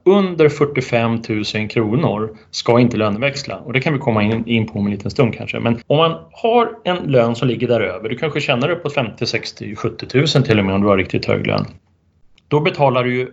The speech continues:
väldigt hög skatt på, på, på din inkomst idag. Man betalar både kommunalskatt och, och statlig skatt. Så ofta ligger ju skatten någonstans mellan femtio och femtiofem procent av lönen. Och genom att då be arbetsgivaren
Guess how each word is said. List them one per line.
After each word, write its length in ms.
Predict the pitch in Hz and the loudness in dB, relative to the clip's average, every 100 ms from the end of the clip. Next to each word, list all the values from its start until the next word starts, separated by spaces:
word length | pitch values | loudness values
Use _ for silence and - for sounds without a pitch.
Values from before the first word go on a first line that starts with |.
| - | -4
väldigt 300 | 143 113 110 | -2 -2 -8
hög 360 | 117 110 104 - - | -6 -6 -6 -14 -14
skatt 400 | - 160 - - - _ _ - | -6 -6 -6 -20 -20 _ _ -2
på, 340 | 110 104 - | -2 -2 -8
på, 120 | - | -4
på 280 | 110 123 123 | 0 0 2
din 180 | 120 127 | 4 4
inkomst 380 | 123 175 196 196 | 4 4 0 -2
idag. 220 | 104 82 _ _ - | -8 -10 _ _ -6
Man 80 | 120 | -4
betalar 300 | 123 120 113 | 0 0 0
både 580 | 120 110 110 135 131 135 | 0 0 0 0 0 0
kommunalskatt 880 | 120 113 107 98 - 156 156 - | 0 2 0 -2 -2 -2 -2 -2
och, 140 | 151 151 | -2 0
och 80 | 135 | 0
statlig 380 | 139 107 - 117 | -2 -2 -8 -12
skatt. 300 | 123 113 - | -10 -10 -6
Så 100 | 135 | -8
ofta 340 | - 160 156 - | 0 0 0 -2
ligger 340 | 127 123 120 | 0 0 0
ju 240 | 127 123 120 | 2 2 0
skatten 440 | - 110 - - | -2 -4 0 4
någonstans 420 | 127 113 107 104 | 4 4 0 -2
mellan 180 | - 98 | -4 -4
femtio 460 | - 113 95 - 113 | -2 -2 -2 -2 -2
och 60 | |
femtiofem 600 | - 107 104 - 110 107 | 0 -2 -2 -4 0 0
procent 420 | 104 113 113 107 117 | 0 -2 -2 -2 -2
av 60 | |
lönen. 380 | 180 135 92 - - _ _ | 0 0 -2 -14 -20 _ _
Och 420 | 156 156 - - _ _ _ - | 4 4 2 -10 _ _ _ -8
genom 360 | 135 156 214 226 | 0 2 2 0
att 140 | - | 0
då 160 | 147 127 | -2 -4
be 300 | 113 120 123 | -2 0 0
arbetsgivaren 1080 | 113 107 101 - 110 110 104 104 98 107 | 0 0 0 -2 0 0 2 2 2 -2